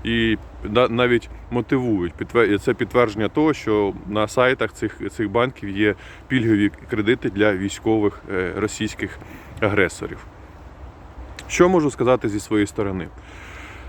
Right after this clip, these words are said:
Зі своєї сторони можу сказати, що це перший індикатор того, що вже інформаційна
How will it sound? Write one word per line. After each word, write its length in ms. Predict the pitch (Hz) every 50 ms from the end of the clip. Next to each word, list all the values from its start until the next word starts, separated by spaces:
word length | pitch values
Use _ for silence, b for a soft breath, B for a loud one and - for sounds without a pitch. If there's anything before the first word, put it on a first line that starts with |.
| B B - - -
Зі 80 | - 123
своєї 240 | - - 175 202 190
сторони 360 | - - 170 170 175 196 196
можу 220 | 175 165 151 151
сказати, 360 | 139 - - 147 151 156 - 127
що 280 | - - 143 143 135 - -
це 180 | - - 139 104
перший 420 | - - 156 151 143 - - 127
індикатор 560 | 123 120 107 127 - - 139 127 - 127 110
того, 340 | - - 127 117 120 143 170
що 540 | 160 - - - 127 123 123 123 123 117 - 110
вже 280 | 104 104 113 135 139
інформаційна 880 | 127 127 117 - 135 123 123 123 - - - 139 131 123 117 107 104